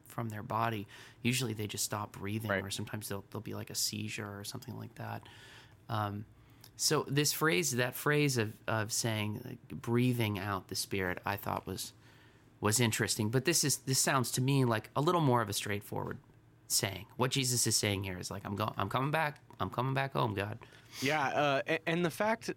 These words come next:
Speaker 2: that his last words technically <laughs> are scripture, <laughs> like,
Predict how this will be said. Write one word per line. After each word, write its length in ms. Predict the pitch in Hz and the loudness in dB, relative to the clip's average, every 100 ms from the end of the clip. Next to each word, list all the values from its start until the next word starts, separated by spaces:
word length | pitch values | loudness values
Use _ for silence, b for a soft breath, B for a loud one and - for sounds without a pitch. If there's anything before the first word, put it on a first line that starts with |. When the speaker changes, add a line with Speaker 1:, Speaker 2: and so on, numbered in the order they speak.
| - - 147 | -10 -20 0
Speaker 2:
that 400 | 151 143 139 - | 2 4 2 0
his 220 | 131 123 | -2 0
last 380 | 123 135 151 - | 2 2 0 -2
words 520 | 117 117 123 147 - - | 2 4 4 2 -4 -4
technically 680 | 120 - 131 147 147 151 160 | -4 -2 -2 4 4 4 2
<laughs> 40 | |
are 340 | - - 165 - - - - - - - - B B | 0 0 0 -2 -8 -20 -20 -20 -20 -20 -20 B B
scripture, 540 | - 170 - 226 226 - - | -4 -2 0 0 0 -4 -10
<laughs> 160 | - - | -8 -6
like, 180 | 147 | -6